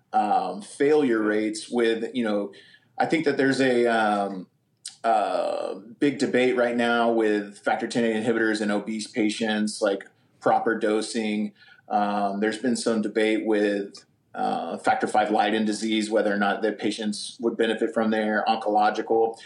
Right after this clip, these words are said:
I know that there's been, you know, a, a, a little bit of data out there with that.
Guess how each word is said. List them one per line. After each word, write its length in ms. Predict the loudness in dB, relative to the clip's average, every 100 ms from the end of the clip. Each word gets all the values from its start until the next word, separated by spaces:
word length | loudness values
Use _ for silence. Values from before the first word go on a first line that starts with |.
| -18 -2
I 60 | 2
know 140 | 4
that 120 | 4 0
there's 160 | -2
been, 440 | 0 0 2 -2 -2
you 100 | -2
know, 300 | 0 0 -2
a, 260 | -2 0 0
a, 200 | 0 -4 -6
a 40 |
little 220 | -2 0 0
bit 100 | 0
of 140 | 0
data 260 | 0 0 2
out 200 | 0 0
there 180 | -2
with 220 | 0 -2 0
that. 360 | 0 0 -4